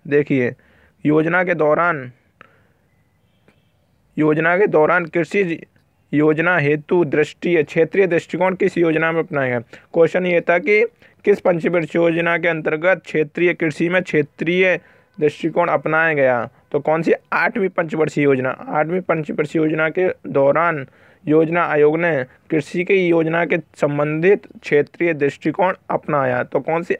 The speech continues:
आठवीं पंचवर्षीय योजना के दौरान। तो इसका सही आंसर ये है। देखिए, राज्य का निर्माण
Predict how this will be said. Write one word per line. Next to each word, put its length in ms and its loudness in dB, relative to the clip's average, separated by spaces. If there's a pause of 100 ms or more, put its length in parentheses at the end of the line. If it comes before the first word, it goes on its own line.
(120)
आठवीं 360 -2
पंचवर्षीय 520 -4
योजना 260 0
के 160 -2 (140)
दौरान। 380 0 (360)
तो 100 2
इसका 280 2
सही 260 -2
आंसर 380 -2 (400)
ये 100 -6
है। 100 -8 (680)
देखिए, 240 2
राज्य 340 0
का 140 -2
निर्माण 520 -4